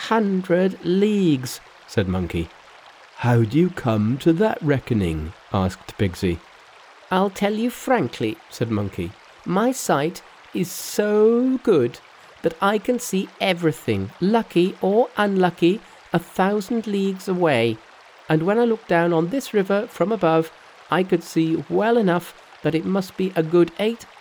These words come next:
hundred leagues across." Tripitaka was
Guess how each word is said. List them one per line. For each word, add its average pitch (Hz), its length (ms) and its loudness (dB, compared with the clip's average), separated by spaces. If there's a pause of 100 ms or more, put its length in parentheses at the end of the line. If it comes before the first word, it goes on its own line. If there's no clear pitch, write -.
(140)
hundred 185 320 -2
leagues 165 340 -2
across." - 520 -2 (960)
Tripitaka 170 760 -4
was 104 280 -6